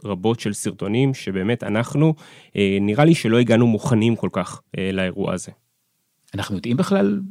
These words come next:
Speaker 2: להעריך מה רמת החשיפה של משתמשים באפליקציה לתכנים שיוצאים נגד ישראל?
Speaker 1: אז אני אספר לך על ניסוי מאוד מעניין שעשו בוול סטריט ג'ורנל. הם בעצם רצו לבדוק כמה מהר מוצגים לבני נוער,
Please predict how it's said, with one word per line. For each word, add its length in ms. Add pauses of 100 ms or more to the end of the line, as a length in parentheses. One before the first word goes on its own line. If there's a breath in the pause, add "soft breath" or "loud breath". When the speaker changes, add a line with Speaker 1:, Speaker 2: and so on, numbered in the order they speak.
(140)
Speaker 2:
להעריך 720
מה 140
רמת 240
החשיפה 440
של 140
משתמשים 560
באפליקציה 640 (420 loud breath)
לתכנים 600
שיוצאים 680
נגד 240
ישראל? 420 (680)
Speaker 1:
אז 140
אני 80
אספר 200
לך 100
על 80
ניסוי 340
מאוד 220
מעניין 340
שעשו 640
בוול 300
סטריט 220 (100)
ג'ורנל. 320 (140)
הם 180
בעצם 560 (160)
רצו 200
לבדוק 600 (420 soft breath)
כמה 360
מהר 320
מוצגים 800 (140)
לבני 380
נוער, 300